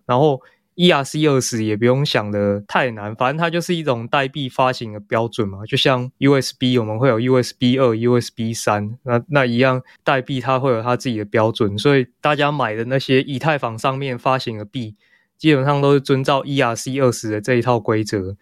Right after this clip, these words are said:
那所以B R C二十也就是一群开发人员，他们在比特币上面制定的一种规则嘛，所以就依照这个规则去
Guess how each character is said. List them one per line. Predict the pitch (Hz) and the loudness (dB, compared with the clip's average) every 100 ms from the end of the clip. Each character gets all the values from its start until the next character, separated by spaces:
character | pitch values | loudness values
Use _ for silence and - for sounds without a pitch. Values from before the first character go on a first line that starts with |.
| _ _ _ | _ _ _
那 | 165 165 151 | -2 0 -2
所 | - 175 | 2 2
以 | 170 135 | 2 0
B | 180 175 | 2 2
R | 143 | 2
C | 135 - 160 | 0 -4 0
二 | 175 131 | 2 2
十 | - 120 117 | -2 -6 -4
也 | 113 | -2
就 | 147 | -2
是 | 135 151 | 2 2
一 | 143 | 2
群 | - 123 107 | 2 2 2
开 | 165 | -2
发 | 165 165 160 | -2 -2 0
人 | 139 120 | -2 -6
员， | 110 117 | -8 -6
他 | 156 | -4
们 | 143 | -2
在 | 139 147 | 0 -2
比 | - 117 | -2 -6
特 | 127 139 | 0 0
币 | 147 135 | 0 -2
上 | 123 139 131 | -2 -2 0
面 | 135 120 | -2 -2
制 | - 135 | -4 -4
定 | 131 120 | -2 -2
的 | 113 | -2
一 | |
种 | 123 104 | -2 -4
规 | 104 123 120 | -2 0 0
则 | - 104 95 | -2 -6 -6
嘛， | 98 101 | -10 -4
所 | 147 | 0
以 | 135 | 2
就 | 143 | 2
依 | 127 143 147 | 0 -2 2
照 | 147 | 2
这 | 135 | 2
个 | 139 | -2
规 | - 127 | 2 2
则 | 127 107 | 2 -2
去 | 104 131 123 | -4 -4 -6